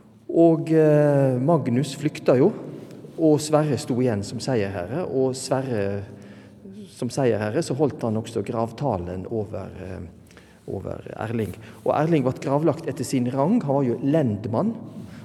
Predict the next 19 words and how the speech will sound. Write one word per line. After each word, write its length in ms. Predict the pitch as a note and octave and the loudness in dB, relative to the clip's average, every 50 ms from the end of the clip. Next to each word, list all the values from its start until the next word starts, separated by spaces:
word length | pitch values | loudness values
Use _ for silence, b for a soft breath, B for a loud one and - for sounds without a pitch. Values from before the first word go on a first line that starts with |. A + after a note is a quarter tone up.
| B B | B B
og 60 | B2 | -4
det 100 | C3 C3 | -2 2
står 260 | - - E3+ C#3+ B2+ | 6 6 8 8 6
i 40 | A#2 | 4
de 80 | A2+ A#2 | 2 2
gamle 220 | B2+ C3 D3 D3+ | 0 2 2 2
lovene 420 | C3+ B2 A#2+ B2 C3 C3+ D3 B2 G#2+ | 2 4 4 4 4 2 2 0 0
at 80 | G#2+ - | 0 0
det 100 | C3 B2 | 0 2
lendmanns 680 | C#3 E3 E3 C#3 A#2+ G#2 - F#2+ - G#2+ G#2+ G#2+ - - B2+ | 4 4 4 4 4 2 0 -4 -6 -6 -6 -6 -8 -8 -4
grav, 480 | - C#3 B2 B2 C#3 E3 F3 B2 G2 - B B B B B B A2+ | -4 -2 0 2 2 2 2 0 -4 -10 B B B B B B -2
det 160 | B2 C3+ A#2+ | 0 2 2
er 240 | A2 A#2 A#2 - - - - - - - | 2 2 0 -4 -8 -10 -12 -12 -4 -2
helt 260 | E3 B2 - - - - | 0 0 -2 -4 -6 -4
inn 180 | D#3 C3+ A2 - - | -4 -4 -4 -4 -4
til 140 | - G#2 G2+ | -4 -4 -4
sørveggen 920 | G2 - - C3 A#2 A#2 A#2+ A#2+ A2+ C#3+ C3+ G#2 F#2+ F#2 G2+ F#2+ F#2 G2+ - - - - - - - - - - | -6 -6 -2 0 0 0 0 -2 -2 -2 -4 -4 -4 -8 -8 -8 -10 -10 -12 -14 -18 -20 -20 -20 -20 -16 -12 -10
i 80 | A2 | -10
kyrkja, 440 | A2 - - A2 - - - - - | -8 -8 -10 -10 -10 -10 -10 -10 -10